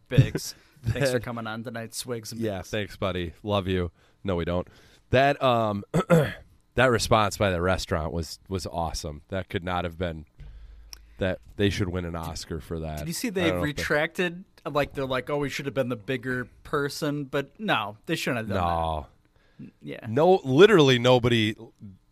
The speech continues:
Speaker 2: I mean, I'm sure even Pat, M-, Patrick Mahomes was like, "Finally, someone tell that fucking guy to shut the fuck up."
Speaker 1: <laughs>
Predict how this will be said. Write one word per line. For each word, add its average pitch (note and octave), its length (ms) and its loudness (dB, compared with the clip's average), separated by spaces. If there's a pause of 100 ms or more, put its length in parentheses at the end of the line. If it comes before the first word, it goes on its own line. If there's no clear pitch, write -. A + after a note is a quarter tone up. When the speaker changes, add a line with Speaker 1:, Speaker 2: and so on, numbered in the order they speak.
(120)
Speaker 2:
I C#3 80 2
mean, E3+ 120 0
I'm F3+ 120 2
sure F3 200 4
even B2+ 200 2
Pat, A#2 360 0
M-, A#2+ 280 -4
Patrick B2 420 0
Mahomes G#2 400 2
was F2 140 -10
like, D#2+ 240 -10 (640)
"Finally, F2 880 -6
someone G2+ 500 -2
tell F2+ 240 -2
that D#2 220 -8
fucking E2+ 380 -6
guy E2+ 200 -4
to D#2+ 100 -6
shut - 460 -4
the E2 80 -10
fuck - 440 -4
up." F2 280 -4
Speaker 1:
<laughs> - 60 -20